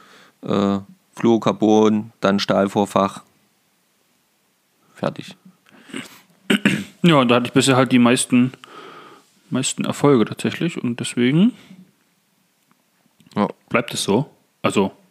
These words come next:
Speaker 1: Klar, das muss,
Speaker 2: es gibt
Speaker 1: das
Speaker 2: noch
Speaker 1: ist ja auch
Speaker 2: niemanden,
Speaker 1: so.
Speaker 2: der mich davon überzeugt hat, das anders zu machen.
Speaker 1: Genau, das muss ja auch jeder für sich letzten Endes selber entscheiden, ähm, gerade jetzt, was das angeht. Ähm, ob man eben Fluorocarbon, Stahlvorfach,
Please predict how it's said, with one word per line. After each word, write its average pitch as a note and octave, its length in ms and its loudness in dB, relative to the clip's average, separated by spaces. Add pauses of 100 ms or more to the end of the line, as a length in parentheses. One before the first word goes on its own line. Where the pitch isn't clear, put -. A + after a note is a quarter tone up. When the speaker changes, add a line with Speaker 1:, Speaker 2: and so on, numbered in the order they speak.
(460)
Speaker 1:
Klar, F3+ 200 2
das C3+ 180 -2
muss, E3 140 -4
Speaker 2:
es - 40 -14
gibt - 80 -2
Speaker 1:
das D#3 80 -2
Speaker 2:
noch B2+ 80 0
Speaker 1:
ist A2 60 -2
ja - 80 4
auch - 40 2
Speaker 2:
niemanden, E3 180 0
Speaker 1:
so. B2+ 100 0
Speaker 2:
der C3 120 2
mich C3+ 200 -2
davon C3+ 360 -2
überzeugt C3 640 -2
hat, C#3+ 260 -4
das D#3 140 -4
anders B2 300 0
zu - 80 -4
machen. G2 360 0 (320)
Speaker 1:
Genau, C#3 280 -4
das - 180 -6
muss C#3 200 -2
ja - 80 0
auch - 160 -2
jeder C3+ 260 0
für C#3 180 -4
sich B2+ 220 -6
letzten A#2+ 340 -6
Endes B2 300 -2
selber B2+ 340 2
entscheiden, F#2+ 640 -4 (520)
ähm, G2+ 260 -2
gerade G#2+ 320 -2
jetzt, G2+ 260 -6
was G2+ 220 -6
das G#2+ 180 -4
angeht. - 520 -8 (360)
Ähm, F2+ 400 -2
ob - 140 -4
man F#2 160 0
eben F#2+ 240 -4
Fluorocarbon, B2 640 0
Stahlvorfach, A#2 840 -2